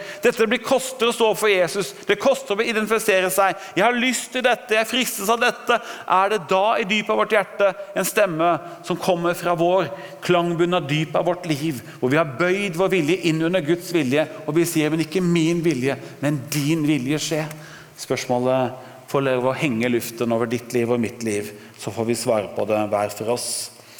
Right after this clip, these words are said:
Gud har aldri, og heller ikke Jesus, bedt oss om noe som han ikke selv var villig til. Han betalte en pris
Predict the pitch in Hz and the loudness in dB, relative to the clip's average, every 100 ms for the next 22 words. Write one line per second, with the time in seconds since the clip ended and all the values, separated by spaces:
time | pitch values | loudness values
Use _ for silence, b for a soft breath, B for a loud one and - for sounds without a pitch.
0 | B B 127 160 175 175 175 175 127 110 | B B 0 2 2 2 0 0 0 -2
1 | 131 143 B B B B 139 139 156 156 | 0 -2 B B B B 0 2 2 2
2 | 165 131 147 135 139 - 147 151 - 165 | 0 0 -2 -2 -2 -4 -2 0 2 2
3 | 139 120 120 139 139 147 135 - 139 147 | 2 2 0 0 0 -2 -2 -2 0 0
4 | 147 131 107 120 123 B - 202 208 190 | 2 0 0 0 -2 B 0 2 2 0
5 | 185 156 143 127 156 147 143 131 131 | 0 2 2 2 2 2 0 -2 -2